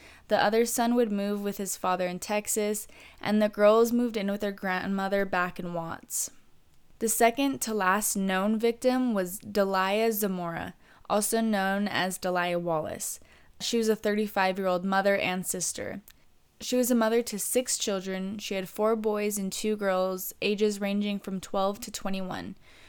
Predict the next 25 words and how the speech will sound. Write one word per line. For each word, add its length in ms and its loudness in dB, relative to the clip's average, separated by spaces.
She 180 0
worked 260 4
on 140 2
University 640 -2
Avenue 460 4
in 140 0
Riverside 720 0
City, 500 0
and 160 0
on 200 0
October 520 0
thirtieth 580 0
of 140 -6
nineteen 480 -4
ninety-one, 680 -2
her 120 0
body 320 0
was 200 0
found 440 0
near 160 -4
an 160 -4
interchange 720 -4
in 180 -4
Riverside 500 -4
City. 380 -6